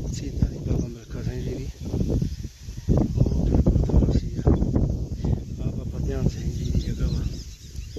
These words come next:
ਉਹ ਸਾਹਮਣੇ ਤੁਹਾਨੂੰ ਦਿਖਦੀ ਹੋਊਗੀ ਚਿੱਟੀ ਕੋਠੀ, ਉਹ ਬਾਬਾ ਨੰਦ ਸਿੰਘ ਜੀ ਦੀ ਪਾਈ ਹੋਈ ਹੈ ਜੀ। ਉਹ ਉੱਥੇ ਖੂਹ ਬਣਾਏ ਬਾਬਾ ਨੰਦ ਸਿੰਘ ਜੀ ਦੇ ਆਪ।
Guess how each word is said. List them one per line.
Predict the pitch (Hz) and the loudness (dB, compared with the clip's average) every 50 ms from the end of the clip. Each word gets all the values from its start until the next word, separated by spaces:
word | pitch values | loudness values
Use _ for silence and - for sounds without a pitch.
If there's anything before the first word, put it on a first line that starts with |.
| - - - - - - - - - - | -10 -8 -6 -6 -6 -6 -6 -10 -12 -10
ਉਹ | 139 151 156 160 - - 147 151 147 143 - | -8 -6 -4 -2 -2 0 0 0 -2 -4 -4
ਸਾਹਮਣੇ | - - 135 135 143 156 165 160 | -4 -6 -6 -4 -4 -2 -2 -4
ਤੁਹਾਨੂੰ | 139 143 139 139 135 | -4 -4 -6 -6 -6
ਦਿਖਦੀ | 131 120 117 104 120 135 | -6 -6 -6 -4 -4 -4
ਹੋਊਗੀ | 135 131 135 143 139 139 139 139 139 139 139 143 143 143 - - - - - - - - - - - - - - - - - - - - - - - - - - - - - - - - | -4 -4 -4 -4 -2 -2 -2 -2 -2 -2 -2 -2 -2 -2 -4 -4 -6 -4 -4 -4 -2 -4 -6 -10 -12 -14 -14 -14 -14 -14 -14 -14 -10 -10 -10 -10 -8 -8 -8 -6 -6 -6 -8 -10 -8 0
ਚਿੱਟੀ | - 165 151 - - 143 131 131 123 - - | 0 0 0 0 -4 -4 -4 -4 -6 -6 -6
ਕੋਠੀ, | 143 135 127 123 147 | -4 -4 -4 -4 -4
ਉਹ | 165 156 139 - | -4 -4 -4 -2
ਬਾਬਾ | 143 131 120 147 147 | -4 -4 -2 0 2
ਨੰਦ | 143 135 131 135 131 127 | 4 4 4 4 2 2
ਸਿੰਘ | 127 104 147 156 160 | 0 0 0 0 0
ਜੀ | 160 160 160 160 | 0 0 -2 0
ਦੀ | 151 156 147 | 0 0 -2
ਪਾਈ | - - 143 143 135 | 0 2 2 2 4
ਹੋਈ | 127 131 123 117 | 2 2 0 -2
ਹੈ | 113 | -2
ਜੀ। | 117 139 | -2 0
ਉਹ | 139 127 117 - - - - - _ - - - - - - - - _ _ - - - _ - - - - | 0 0 0 -2 -4 -6 -6 -12 _ -20 -20 -20 -20 -18 -20 -20 -20 _ _ -18 -18 -18 _ -20 -16 -12 -12
ਉੱਥੇ | - - - - 156 170 165 - - - | -10 -10 -6 -4 -4 -4 -4 -6 -4 0
ਖੂਹ | - 147 170 | 4 6 6
ਬਣਾਏ | 170 175 160 143 139 | 8 8 6 6 6
ਬਾਬਾ | 127 135 131 131 135 | 4 4 4 4 2
ਨੰਦ | 131 131 127 113 | 2 0 0 0
ਸਿੰਘ | 104 131 139 139 | 0 0 0 0
ਜੀ | 143 143 | 2 2
ਦੇ | 135 135 135 | 2 2 2
ਆਪ। | 131 127 120 | 0 -2 -4